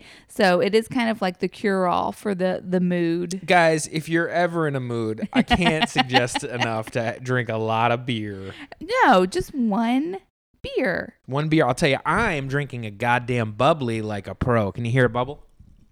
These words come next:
Speaker 1: Okay, so this is what happened. Friday night, I go out with my gals. We go to a show.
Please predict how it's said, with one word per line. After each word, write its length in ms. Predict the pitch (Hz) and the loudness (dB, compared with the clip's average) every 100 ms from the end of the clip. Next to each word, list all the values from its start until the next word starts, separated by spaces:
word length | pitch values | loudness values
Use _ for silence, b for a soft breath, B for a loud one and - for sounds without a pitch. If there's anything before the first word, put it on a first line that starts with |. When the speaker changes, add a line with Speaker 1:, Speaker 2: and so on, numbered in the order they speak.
| _ _ | _ _
Speaker 1:
Okay, 260 | 202 196 180 | -2 0 -2
so 200 | - 185 | -2 -2
this 180 | 196 247 | -2 -2
is 80 | 247 | -2
what 120 | 226 | -2
happened. 380 | 180 - - - | -4 -8 -12 -6
Friday 280 | 214 226 262 | -2 0 0
night, 280 | 226 208 202 | 0 -2 -2
I 80 | 175 | -2
go 180 | 190 | 0
out 180 | 208 226 | 0 0
with 120 | 240 | -2
my 100 | 240 | -4
gals. 480 | 208 180 170 170 180 | -2 0 0 -2 -4
We 140 | 185 175 | -4 -2
go 100 | 190 | 0
to 120 | 269 | 0
a 40 | |
show. 520 | 320 - 170 185 220 | -2 -2 -2 -2 -4